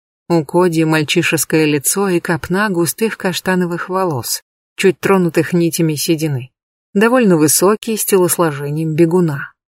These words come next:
Ру предполагает, что ему около шестидесяти, как и его другу профессору Тому Брэдли. Коди излучает контролируемую энергию, высокомерие, которое Ру часто встречает у пожилых мужчин, сидящих в академических башнях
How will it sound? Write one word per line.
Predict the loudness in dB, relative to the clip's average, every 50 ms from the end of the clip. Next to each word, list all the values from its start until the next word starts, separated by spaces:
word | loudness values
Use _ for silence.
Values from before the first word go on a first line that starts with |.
| _ _ _ _ _
Ру | 0 2 2 2
предполагает, | 4 2 2 2 4 4 4 4 4 4 4 4 4 2
что | 2 4 4
ему | 6 6 6 4 4 4
около | 2 2 2 2 2
шестидесяти, | 2 2 2 0 0 -2 -4 -6 -4 -4 -4 -4 -4 -4 -6 -6 -6 -6 -6
как | -6 -8 -8 -6 -4 -4
и | -2
его | -2 2 2 2 2
другу | 4 4 4 6 6 4 4
профессору | 4 2 0 0 0 0 0 0 0 0 0 -2 -2
Тому | 0 2 2 2 2 0 -2
Брэдли. | -2 0 2 2 2 0 0 -4 -8 -10 -12 _ _ _ _ _ _ _ _ _ _ -2
Коди | 2 2 2 4 4 4
излучает | 4 4 2 0 2 2 4 4 4 4 2
контролируемую | 2 2 2 2 2 2 2 2 2 4 2 2 0 0 -2 -4 -4 -4 -2
энергию, | 0 0 2 2 2 0 0 0 -2 0 2 4 4 4 4 0 -4 _ _ 0
высокомерие, | 2 4 4 4 2 0 0 -2 -2 -2 -2 0 0 0 2 2 0 0 0
которое | -2 -2 0 2 4 4 6 6 4 4
Ру | 4 2 2 2
часто | 0 -2 -2 0 0 -2 -2 -2 -4 -4
встречает | -4 -4 -4 -4 -2 -2 -2 -2 -2 -2 -4
у | -4
пожилых | -2 0 0 2 2 2 2 0 -2 -2
мужчин, | -2 -2 -2 0 0 0 2 2 2 2 0 _ _ _ _ _
сидящих | -4 0 2 4 4 4 4 4 2 0 0 0 2
в | 0
академических | 2 2 2 2 4 4 2 2 0 -2 0 0 0 0 0 0
башнях | -2 -2 -2 -2 -2 -2 -2 -2 -4 -6 -8